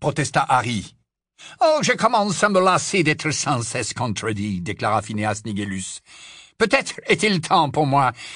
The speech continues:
de retourner dans le bureau de directeur. » Les yeux toujours bandés, il tâtonna le bord de son cadre, essayant de sortir du tableau et de revenir dans celui de Poudlard à l'aveuglette. Harry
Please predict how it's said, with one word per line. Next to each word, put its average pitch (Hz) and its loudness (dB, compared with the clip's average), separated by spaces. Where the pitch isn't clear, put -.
de 139 4
retourner 170 4
dans 156 4
le 147 4
bureau 151 4
de 135 0
directeur. » 131 0
Les 156 2
yeux 233 2
toujours 180 0
bandés, 147 2
il 156 2
tâtonna 190 0
le 156 2
bord 165 0
de 143 -2
son 123 -4
cadre, 120 0
essayant 147 0
de 113 -2
sortir 135 -2
du 107 -4
tableau 107 -2
et 120 2
de 110 -2
revenir 120 -2
dans 104 -4
celui 107 -6
de 113 -4
Poudlard 117 -2
à 113 -2
l'aveuglette. 98 -4
Harry 196 0